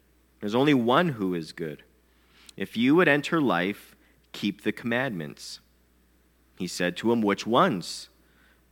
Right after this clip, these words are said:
And Jesus said, 'You shall not murder. You shall not commit adultery. You shall not steal. You shall not bear false witness. Honor your father and mother,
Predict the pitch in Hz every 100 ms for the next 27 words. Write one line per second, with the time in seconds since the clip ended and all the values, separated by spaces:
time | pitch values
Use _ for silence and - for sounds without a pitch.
0 | _ 90 85 82 87 87 90 - - 78
1 | 78 - _ _ _ _ 110 107 95 95
2 | 107 98 82 82 87 117 143 _ _ _
3 | _ 123 113 - 104 104 110 - 104 98
4 | 104 98 73 71 - 87 101 135 _ _
5 | - - 120 110 - 120 139 151 - -
6 | - 90 87 120 - _ _ _ _ 117
7 | - 120 131 151 117 104 107 113 123 120
8 | - 95 90 76 107 135 - - _ -
9 | - - 101 110 120 123 139 131 101 101
10 | 107 120 123 92 82 87 104